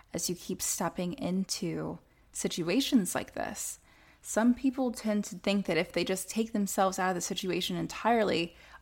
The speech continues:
"Oh, it's gone now." No, you just avoided being in those situations. They will come up over time, and even if it's not in the very social situation that you think it is, that suppressed energy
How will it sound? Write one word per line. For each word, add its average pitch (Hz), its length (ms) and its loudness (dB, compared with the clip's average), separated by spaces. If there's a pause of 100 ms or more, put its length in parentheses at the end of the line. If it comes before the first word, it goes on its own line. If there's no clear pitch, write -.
"Oh, 254 200 12
it's 190 160 2
gone 233 340 6
now." 175 340 0
No, 202 520 8 (340)
you 208 120 0
just 214 280 2
avoided 185 800 2 (240)
being 202 180 6
in 185 80 2
those 175 160 0
situations. 170 840 0
They 196 160 2
will 294 180 4
come 247 380 2
up 220 180 2
over 185 240 0
time, 175 560 0
and 208 140 2
even 254 200 6
if 285 120 6
it's 262 200 0
not 233 220 4
in 196 100 0
the 190 80 0
very 240 440 4
social 285 420 2
situation 202 600 2
that - 160 -2
you 285 200 4
think 185 340 -2
it 175 80 2
is, 165 380 2 (440)
that - 220 6
suppressed - 840 2
energy 226 800 4